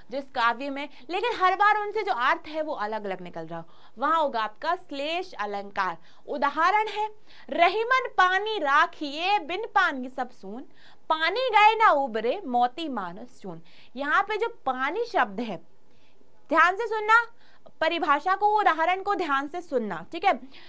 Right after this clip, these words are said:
अ, पा-, "रहीमन पानी राखिए बिन पानी सब सून, पानी गए ना उबरे मोती मानस चून।" तो जो पानी है ना वो बार बार आया, पानी शब्द का जो इस्तेमाल है वो इस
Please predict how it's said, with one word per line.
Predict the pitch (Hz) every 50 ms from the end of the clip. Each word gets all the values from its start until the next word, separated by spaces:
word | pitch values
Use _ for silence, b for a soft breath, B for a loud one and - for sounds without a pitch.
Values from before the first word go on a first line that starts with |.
| B B B - - - -
अ, | 151 156 - - - 233 233 220 214 214 208 196 185 180 - - - -
पा-, | 240 226
"रहीमन | 247 277 339 359 415 403 453 494 494
पानी | 494 - 359 339 349 359 392 370
राखिए | 294 269 285 349 - - - 330 392 427
बिन | 359 381 381 381
पानी | - 392 370 359 349 370
सब | 381 - 311 226
सून, | 226 - 240 202 185 175 B B B B B -
पानी | 311 320 349 392 453 539 494
गए | 494 508 508
ना | 494 494 480
उबरे | 453 440 453 - 427 415 427 427
मोती | 381 311 277 277 277 - 349 330
मानस | 330 311 311 311 330 330
चून।" | - 339 320 330
तो | 311 -
जो | - 494 494 - -
पानी | 269 240 220 220 254 330 480 539
है | 440 440 440
ना | 508 539
वो | 508 539 415
बार | 269 254 233 240 262 269 339
बार | 339 359 349 285
आया, | 214 190 175 165 - B B B B B B -
पानी | 302 302 330 370 453 523
शब्द | 494 494 440 370 330 330
का | 381 381 370 349 359
जो | 311 349 339
इस्तेमाल | 330 339 - 262 240 247 247 254
है | 269 320 349
वो | 320 330 339
इस | 370 - -